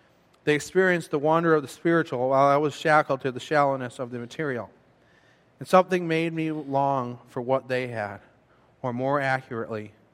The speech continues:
for the one they knew." Jesus was enough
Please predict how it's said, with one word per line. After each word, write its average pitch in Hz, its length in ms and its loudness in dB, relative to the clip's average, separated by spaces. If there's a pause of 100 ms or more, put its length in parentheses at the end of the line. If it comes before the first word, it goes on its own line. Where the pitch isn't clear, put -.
(460)
for 127 140 -8
the 120 80 -6
one 113 300 -6
they 107 120 -10
knew." 101 260 -12 (2750)
Jesus 156 420 -6
was 135 160 -8
enough 127 420 -6